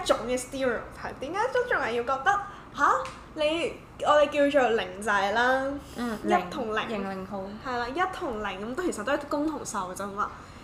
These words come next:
Speaker 1: 噉零仔受一定要係乸型嘅咩？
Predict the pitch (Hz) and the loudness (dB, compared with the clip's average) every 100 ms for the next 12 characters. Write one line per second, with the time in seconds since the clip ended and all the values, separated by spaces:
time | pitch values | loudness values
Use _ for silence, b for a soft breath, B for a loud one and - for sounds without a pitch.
0 | B 269 311 508 403 - - 208 208 302 | B -2 0 2 2 0 -6 -4 -2 -2
1 | - 320 254 240 247 - - - - 247 | 0 4 4 4 0 -10 -14 -6 -4 -2
2 | 233 214 208 269 220 208 254 | -2 -2 -2 -2 -4 -6 -8